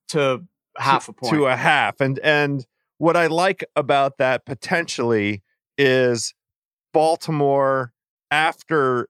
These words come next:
Speaker 2: you know, another excruciating giveaway at the end o-, of a game. I mean, I just can't tolerate it. It was my favorite bet of the week, was them against the Giants, uh, last week. And, and the mistake by Lamar at the end of that game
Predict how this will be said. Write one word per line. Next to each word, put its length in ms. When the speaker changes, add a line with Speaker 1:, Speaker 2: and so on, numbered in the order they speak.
Speaker 2:
you 80
know, 160
another 560
excruciating 1400
giveaway 760
at 180
the 160
end 220
o-, 160
of 180
a 80
game. 380
I 80
mean, 220
I 160
just 560
can't 380
tolerate 580
it. 160
It 140
was 240
my 160
favorite 360
bet 160
of 100
the 80
week, 420
was 200
them 240
against 320
the 80
Giants, 680
uh, 280
last 320
week. 280
And, 200
and 360
the 80
mistake 480
by 120
Lamar 440
at 80
the 120
end 140
of 60
that 200
game 400